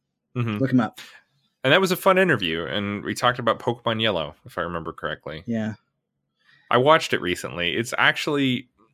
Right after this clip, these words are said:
Speaker 1: <sighs> despite the fact that we're, like,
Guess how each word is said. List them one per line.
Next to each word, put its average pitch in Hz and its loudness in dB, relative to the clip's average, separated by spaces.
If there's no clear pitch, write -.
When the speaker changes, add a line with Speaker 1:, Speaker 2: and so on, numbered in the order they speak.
Speaker 1:
<sighs> - -10
despite 147 -2
the - -14
fact 120 -2
that - -6
we're, 92 -4
like, 90 -4